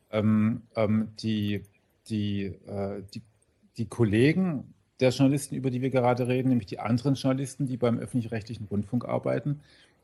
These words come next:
die werden dafür angepisst, dass sie, dass sie, ähm, Gebühren be-, äh, bekommen. Und, ähm,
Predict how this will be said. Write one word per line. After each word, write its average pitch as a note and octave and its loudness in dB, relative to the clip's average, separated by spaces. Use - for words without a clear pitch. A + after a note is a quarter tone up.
die A2 -2
werden A#2 6
dafür A#2+ 2
angepisst, B2+ -2
dass B2 -8
sie, B2+ -2
dass A#2 -10
sie, A#2+ 0
ähm, A2+ 0
Gebühren C3+ 4
be-, A2+ 2
äh, G#2+ 0
bekommen. C#3+ 2
Und, B2 6
ähm, A#2 4